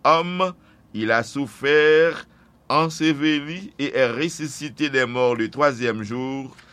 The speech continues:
Il est monté au ciel. Il reviendra pour nous, pour juger les vivants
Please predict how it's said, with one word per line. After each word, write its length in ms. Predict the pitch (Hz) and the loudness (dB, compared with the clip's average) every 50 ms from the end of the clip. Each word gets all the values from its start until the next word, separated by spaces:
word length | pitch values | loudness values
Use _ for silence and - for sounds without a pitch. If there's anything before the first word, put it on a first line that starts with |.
| - _ _ - | -20 _ _ -10
Il 180 | 98 110 110 | -6 -2 0
est 100 | 110 110 | 0 0
monté 420 | 107 107 117 139 143 151 147 147 131 | 0 -2 -4 -6 -6 -6 -4 -4 -4
au 160 | 107 117 113 | -2 -2 -4
ciel. 640 | 110 - - 113 117 117 117 117 120 123 123 117 120 _ _ _ _ - | -6 -8 -8 -4 0 2 2 2 2 0 -2 -6 -12 _ _ _ _ -10
Il 180 | - 117 117 113 | -6 -4 -4 -4
reviendra 1000 | 101 98 110 131 139 131 120 117 131 123 117 107 104 104 107 110 113 113 113 120 120 _ _ _ _ | -4 -2 -2 -2 -2 -2 -2 -2 -2 -2 -2 -2 -2 0 2 2 2 2 0 -2 -8 _ _ _ _
pour 140 | - - 113 | -10 -8 -8
nous, 120 | 113 110 90 | -6 -8 -8
pour 200 | - 120 123 120 | -8 -6 -6 -6
juger 640 | 110 98 107 113 107 104 90 82 101 107 107 104 | -6 -6 -6 -6 -6 -6 -6 -4 -2 0 0 0
les 200 | 101 98 98 95 | 2 0 0 -2
vivants 640 | 85 82 90 107 104 87 85 95 95 95 95 98 | -2 -4 -8 -8 -6 -6 -4 -4 -4 -4 -4 -8